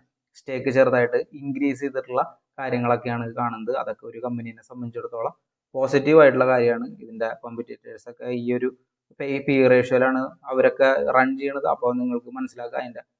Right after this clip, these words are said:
വളർച്ച, ആ സാധ്യതകൾ, അല്ലെങ്കിൽ നന്നായി പെർഫോം ചെയ്യുമ്പോൾ ഉണ്ടാവണ മറ്റുള്ള കാര്യങ്ങളൊക്കെ എങ്ങനെയുണ്ടെന്ന് സ്വയം മനസ്സിലാക്കുക. അപ്പൊ പ്രൈസ് ആക്ഷന് പ്രാധാന്യമുണ്ട്.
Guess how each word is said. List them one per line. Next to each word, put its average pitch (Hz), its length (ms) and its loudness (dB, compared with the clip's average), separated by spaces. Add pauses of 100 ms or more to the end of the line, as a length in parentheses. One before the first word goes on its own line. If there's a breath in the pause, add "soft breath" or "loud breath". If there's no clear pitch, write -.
(260)
വളർച്ച, 117 320 -6
ആ 135 300 -2
സാധ്യതകൾ, 123 840 2 (240)
അല്ലെങ്കിൽ 120 220 -8
നന്നായി 120 280 0
പെർഫോം 120 420 -2
ചെയ്യുമ്പോൾ 123 260 -4
ഉണ്ടാവണ 120 520 -2
മറ്റുള്ള 123 300 -16 (100)
കാര്യങ്ങളൊക്കെ 117 440 -4
എങ്ങനെയുണ്ടെന്ന് 113 520 -20 (120)
സ്വയം 120 340 -12
മനസ്സിലാക്കുക. 113 480 -14 (480)
അപ്പൊ 131 200 0
പ്രൈസ് 123 420 0
ആക്ഷന് 120 320 -4
പ്രാധാന്യമുണ്ട്. 135 600 0